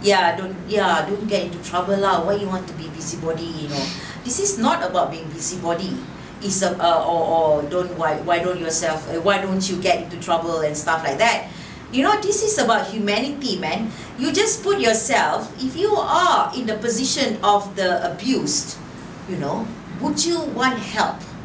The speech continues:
You know, uh, you, you, I'm sure if you are, you try and put yourself, uh, uh, in the person's shoes, I'm sure you want help. You would be so grateful that there are other people who cares for you,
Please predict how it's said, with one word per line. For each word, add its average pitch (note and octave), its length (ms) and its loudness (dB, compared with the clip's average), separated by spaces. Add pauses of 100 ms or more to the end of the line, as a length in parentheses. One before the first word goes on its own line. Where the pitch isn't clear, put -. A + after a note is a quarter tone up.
(540)
You G3 120 2
know, A3+ 320 0 (240)
uh, F#3+ 320 4
you, F#3+ 120 -4 (480)
you, - 100 2
I'm C4+ 160 2
sure E4+ 320 2
if A3+ 260 -4
you D4+ 220 0
are, C4+ 260 4
you C#4+ 140 -4
try C#4+ 200 0
and A#3 160 0
put C4 120 -2
yourself, A3 640 2
uh, F3+ 300 4 (120)
uh, E3+ 300 0
in F#3+ 120 0
the E3 200 2
person's G3+ 400 0
shoes, - 480 -4 (560)
I'm D#4+ 200 2
sure E4+ 260 0
you A#3+ 160 2
want F#3+ 220 2
help. - 280 -4 (420)
You C#4 160 0
would C#4+ 300 0
be B3+ 100 2
so - 480 2
grateful A#3 680 2 (340)
that A3 200 4
there A3+ 160 2
are A3+ 200 2
other D4 280 2
people C4 340 2
who B3+ 260 0
cares A#3+ 480 2
for F3+ 140 -8
you, C#3+ 240 -6